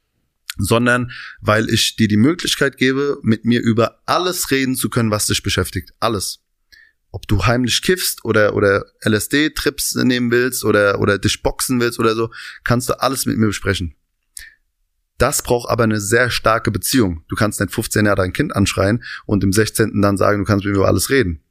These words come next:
Also es braucht viel Geduld, viel, ähm, viel, viel, viel Verständnis so. Und auch da, ich bin kein Vater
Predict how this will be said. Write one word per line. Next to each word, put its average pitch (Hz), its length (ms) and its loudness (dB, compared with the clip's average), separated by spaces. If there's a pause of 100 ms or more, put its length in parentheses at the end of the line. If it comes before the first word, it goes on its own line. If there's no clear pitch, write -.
(140)
Also 98 240 -2
es - 80 -4
braucht - 220 -6
viel 143 240 0
Geduld, 110 440 0 (380)
viel, 123 380 0
ähm, 101 800 2 (200)
viel, 107 440 -6
viel, 107 240 -6
viel 107 420 -2
Verständnis 117 800 -2
so. 107 240 2
Und - 320 -4 (580)
auch - 160 -2
da, 117 340 2
ich - 120 -4
bin 113 160 2
kein 127 240 -2
Vater 139 520 0